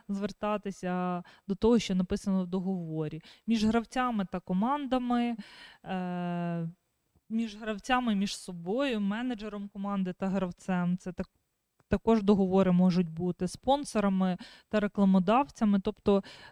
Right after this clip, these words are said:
е, в залежності від учасників тут можуть бути різні види договорів.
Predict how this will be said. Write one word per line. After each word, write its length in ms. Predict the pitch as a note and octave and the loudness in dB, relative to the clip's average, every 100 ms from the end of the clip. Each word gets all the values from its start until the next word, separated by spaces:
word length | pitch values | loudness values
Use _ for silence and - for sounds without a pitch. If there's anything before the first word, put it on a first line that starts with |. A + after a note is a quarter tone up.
| - | -2
е, 100 | F#3+ | 0
в 40 | |
залежності 760 | F#3+ A3+ A#3+ A3+ G#3+ G#3+ - G#3+ | 2 4 4 4 2 2 0 2
від 260 | A3 G#3 | 4 4
учасників 840 | G#3 - C4+ F4+ - D#4+ - C4+ B3+ | 2 4 4 4 0 -6 -4 -4 -4
тут 260 | - A#3+ A3 | -6 -6 -2
можуть 440 | G#3+ A#3 G#3 F#3 | 0 0 -2 -6
бути 320 | F3 B3+ - | -4 -4 -2
різні 340 | G3 A3+ G3 F#3+ | -2 0 2 2
види 320 | G3 G#3 F#3+ | 2 2 0
договорів. 840 | F3+ F#3+ G#3+ G3+ D#3+ D3 C#3 D3+ | 2 4 4 2 0 0 -2 -6